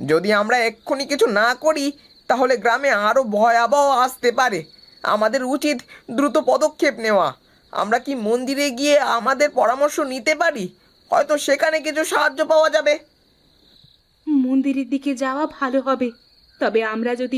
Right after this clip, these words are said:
Speaker 2: এখান থেকে দ্রুত না চলে যাই, তাহলে আমাদের গ্রামবাসীরা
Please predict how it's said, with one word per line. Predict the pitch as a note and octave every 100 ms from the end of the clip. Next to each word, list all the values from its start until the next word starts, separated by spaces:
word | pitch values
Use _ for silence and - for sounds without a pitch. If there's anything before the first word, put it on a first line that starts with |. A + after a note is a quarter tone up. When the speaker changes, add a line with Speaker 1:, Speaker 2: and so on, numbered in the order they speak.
| A#3+
Speaker 2:
এখান | A#3 C4 B3+
থেকে | B3+ C4+
দ্রুত | A3+ B3 A#3 C4+ B3+
না | A#3+ B3+
চলে | D4 C#4+ D4
যাই, | D#4+ D#4 - _ _ _ _
তাহলে | C4 A3 B3 B3
আমাদের | C4 C#4 C#4+
গ্রামবাসীরা | A3 G3+ B3 C4+ C4+ E4